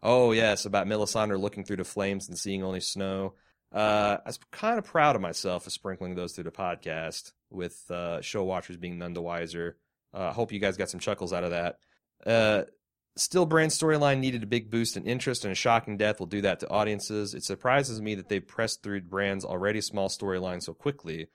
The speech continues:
What do you think Bran could be doing for the next season or so? It looks like we're gonna be going beyond stable book territory, but I'm not sure if skipping Bran for a season and returning to a bearded and fully grown crippled man is good for keeping pace with the other storylines.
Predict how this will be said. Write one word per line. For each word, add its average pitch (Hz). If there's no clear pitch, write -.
What 101
do 113
you 113
think 110
Bran 107
could 95
be 98
doing 101
for 95
the 95
next 95
season 139
or 82
so? 69
It 90
looks 110
like 117
we're 107
gonna 107
be 101
going 107
beyond 98
stable 104
book 92
territory, 92
but 87
I'm 90
not 101
sure 101
if -
skipping 113
Bran 98
for 92
a 90
season 98
and 90
returning 113
to 104
a 87
bearded 98
and 85
fully 120
grown 98
crippled 95
man 92
is 85
good 98
for 90
keeping -
pace 95
with 87
the -
other 85
storylines. -